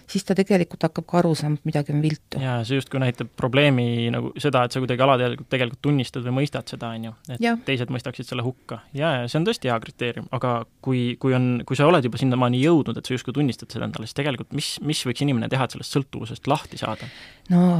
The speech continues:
Speaker 1: üks, äh, kui päris sõltuvus on, siis üks kriteerium on ju ka see, et proovitakse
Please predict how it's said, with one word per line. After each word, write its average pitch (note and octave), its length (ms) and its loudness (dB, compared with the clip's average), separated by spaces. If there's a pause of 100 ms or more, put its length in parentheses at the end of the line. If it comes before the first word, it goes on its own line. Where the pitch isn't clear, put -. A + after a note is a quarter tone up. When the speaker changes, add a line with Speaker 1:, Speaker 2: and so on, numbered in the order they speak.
Speaker 1:
üks, - 460 2
äh, D#3+ 340 6
kui C3+ 140 0
päris A3 400 6
sõltuvus - 420 -6
on, D#3+ 140 0
siis D#3+ 160 0
üks - 100 -6
kriteerium E3+ 560 2
on D#3 80 2
ju E3 80 2
ka E3 60 2
see, E3+ 140 0
et - 40 -14
proovitakse A#3+ 720 4